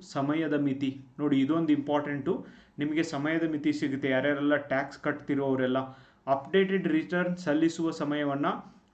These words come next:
ಎರಡರಿಂದ ನಾಲ್ಕು ವರ್ಷಗಳವರೆಗೆ ವಿಸ್ತರಿಸಲಾಗಿದೆ. ಇದು ಯಾವುದೇ ಲೋಪಗಳು ಅಥವಾ ದೋಷಗಳಿದ್ದರೆ ಅದನ್ನ ತೆರಿಗೆದಾರರಿಗೆ ಸರಿಪಡಿಸಲು ಸುದೀರ್ಘವಾದಂಥ ಸಮಯಾವಕಾಶ ಸಿಗ್ತದೆ. ಈಗ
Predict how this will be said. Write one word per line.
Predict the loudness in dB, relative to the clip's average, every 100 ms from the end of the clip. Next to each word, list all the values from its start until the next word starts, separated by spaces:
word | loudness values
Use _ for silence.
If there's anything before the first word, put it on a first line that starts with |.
| -6
ಎರಡರಿಂದ | 0 2 4 4 4 2 4 4 2 -6 -12 -6
ನಾಲ್ಕು | -2 0 0 -2 -2 2
ವರ್ಷಗಳವರೆಗೆ | 2 0 0 2 2 2 2
ವಿಸ್ತರಿಸಲಾಗಿದೆ. | 0 -2 -4 -4 -4 -2 0 0 -2 -4 -8 -20 _ -4
ಇದು | 0 0 0 -2
ಯಾವುದೇ | 2 4 4 4 4
ಲೋಪಗಳು | 4 4 2 2 4
ಅಥವಾ | 2 0 -8 -2 0
ದೋಷಗಳಿದ್ದರೆ | 0 2 0 2 0 2 2 2 0 0 -4
ಅದನ್ನ | -2 -2 -2 -4 -8 -20 -20 _ _
ತೆರಿಗೆದಾರರಿಗೆ | 2 2 4 2 6 6 6 2 0 -2
ಸರಿಪಡಿಸಲು | -2 0 0 0 0 0 2 2 2 -6 -20 -12
ಸುದೀರ್ಘವಾದಂಥ | -6 -2 2 2 0 2 4 4 2 -2 -2 0 -2 -2 -6
ಸಮಯಾವಕಾಶ | -2 -2 -2 -2 0 -2 -2
ಸಿಗ್ತದೆ. | -6 -6 -2 -2 -4 -10 -20 _ -4
ಈಗ | 0